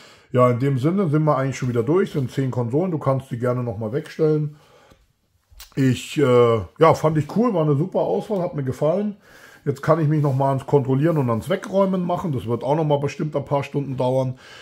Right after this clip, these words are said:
Ich hoffe, ihr habt wieder ein bisschen was gelernt, ich hoffe, euch hat's auch gefallen.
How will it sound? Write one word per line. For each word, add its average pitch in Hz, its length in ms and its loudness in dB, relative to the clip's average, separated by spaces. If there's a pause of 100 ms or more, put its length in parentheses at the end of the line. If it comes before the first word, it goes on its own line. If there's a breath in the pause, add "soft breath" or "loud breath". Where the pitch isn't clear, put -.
(200 loud breath)
Ich 139 160 -2
hoffe, 170 240 6
ihr 147 120 6
habt 143 180 0
wieder 143 140 2
ein 131 40 0
bisschen 135 260 -4
was 120 160 -2
gelernt, 180 340 2
ich 123 120 -2
hoffe, 139 180 2
euch 135 200 -2
hat's 120 160 -2
auch 160 200 0
gefallen. 160 580 0